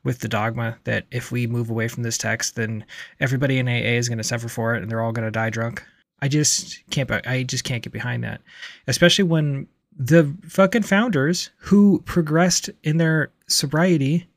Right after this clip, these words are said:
and made efforts to become healthier people moved away from a lot of this text. Clearly, that should be a sign that the rest of us should do the same. They showed in the original text that what they were doing at the time worked.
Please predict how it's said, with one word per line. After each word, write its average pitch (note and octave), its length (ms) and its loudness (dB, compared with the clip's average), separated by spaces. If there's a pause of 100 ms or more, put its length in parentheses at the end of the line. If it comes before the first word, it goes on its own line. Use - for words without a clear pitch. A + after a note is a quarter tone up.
(220)
and E3 220 4
made F3 420 4 (120)
efforts E3 680 0 (360)
to - 100 -4
become D#3 440 2
healthier D3 460 2
people D#3 540 0 (460)
moved F3 300 4
away D#3+ 200 4
from D#3+ 220 0
a - 20 2
lot D#3 180 2
of D#3 60 2
this D#3 140 0
text. - 480 -6 (160)
Clearly, E3+ 600 2 (360)
that D3 200 2
should C#3+ 220 2
be C#3+ 140 0
a C3 60 -2
sign D3 360 0
that C3 120 -2
the C3 80 -4
rest C3 260 0
of C3 80 -2
us B2+ 100 -2
should A#2+ 140 -4
do B2+ 100 -4
the A#2 100 -6
same. A#2 300 -6 (200)
They E3+ 140 8
showed E3+ 300 8
in D3+ 80 4
the C#3+ 100 0
original C3 360 0
text B2+ 300 -4
that - 100 -6
what B2 120 -4
they C3+ 100 -2
were B2+ 100 -2
doing B2 240 -2
at B2 60 -8
the - 80 -10
time A#2 260 -4
worked. - 320 -8